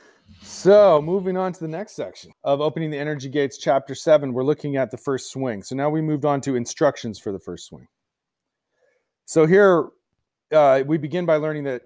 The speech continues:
that the lower body movement is the same as cloud hands. So we, we spent an extensive time discussing the shifting,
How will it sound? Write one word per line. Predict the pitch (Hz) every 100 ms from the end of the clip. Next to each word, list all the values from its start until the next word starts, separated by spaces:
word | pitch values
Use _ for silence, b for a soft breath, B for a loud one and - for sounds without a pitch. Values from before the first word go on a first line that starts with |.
| _
that | 131 131 113
the | 127 120 120
lower | 143 160
body | 147 139 135
movement | 139 135 123
is | 117
the | 104
same | 139 123
as | 117
cloud | - 127 113
hands. | 110 95 85
So | - 120
we, | 120 143 151
we | 175
spent | - 208
an | 160
extensive | 131 - 147 135 123
time | 143 139
discussing | 117 - 147 135 - 117
the | 107
shifting, | - 143 - 139 123